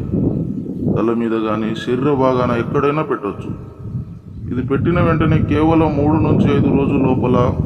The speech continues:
మన మాట వినడం జరుగుతుంది. ఇది ఒరిజినల్ మరుగు మందు నాన్న, ఇది ఒరిజినల్ మరుగు మందు.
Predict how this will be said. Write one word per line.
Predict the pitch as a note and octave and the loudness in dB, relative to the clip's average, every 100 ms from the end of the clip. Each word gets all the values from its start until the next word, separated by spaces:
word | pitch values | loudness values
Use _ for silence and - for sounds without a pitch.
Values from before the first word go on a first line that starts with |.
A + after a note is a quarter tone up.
| - | -2
మన | A2+ A2+ A2+ | 0 2 2
మాట | B2 B2 | 2 2
వినడం | - - - G#2+ | 2 2 2 2
జరుగుతుంది. | - - G2 - G2+ - - - - - - - C3+ | 2 2 2 2 2 2 0 -4 -8 -8 -8 -4 -2
ఇది | C#3 C#3+ C3+ B2+ | 2 2 2 2
ఒరిజినల్ | B2+ E3 - D#3 | 2 2 2 2
మరుగు | C3+ C#3 - | 2 2 2
మందు | G#2+ G2 | 2 0
నాన్న, | - - - - - - - - - A2+ | -2 -2 -4 -6 -12 -14 -16 -18 -12 -6
ఇది | A#2 C#3 C3 | 0 0 2
ఒరిజినల్ | A#2+ B2+ C#3+ D3 | 0 0 0 2
మరుగు | - - - | 2 2 2
మందు. | - | 2